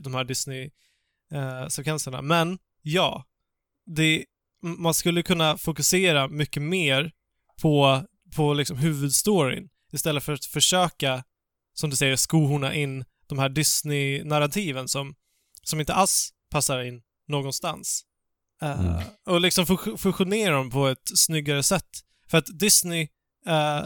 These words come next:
Speaker 1: det, det är ju en så stor del av Kingdom Hearts och vad det är från första början. Och, eh, i början, i början gjorde det stens när liksom,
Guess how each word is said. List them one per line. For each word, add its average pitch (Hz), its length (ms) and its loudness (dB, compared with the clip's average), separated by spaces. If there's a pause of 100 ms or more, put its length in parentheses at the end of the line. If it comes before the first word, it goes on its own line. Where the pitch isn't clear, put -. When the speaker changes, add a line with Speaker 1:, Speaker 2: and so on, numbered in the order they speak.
(100)
Speaker 1:
det, 185 400 6
det 170 100 0
är 180 40 4
ju 185 80 4
en 175 100 0
så 160 120 2
stor 156 260 -2
del 147 340 0
av 127 160 -4
Kingdom 135 280 -6
Hearts 139 300 0
och 135 60 -10
vad 131 120 -2
det 135 60 -4
är 147 160 -2
från 131 140 -10
första 135 200 -4
början. 139 320 0
Och, 135 220 -8 (540)
eh, 135 300 -4 (100)
i 180 100 0
början, 180 480 4 (640)
i 180 60 -6
början 175 320 2
gjorde 180 200 2
det 135 40 0
stens 135 500 0
när 135 260 -6
liksom, 139 360 -10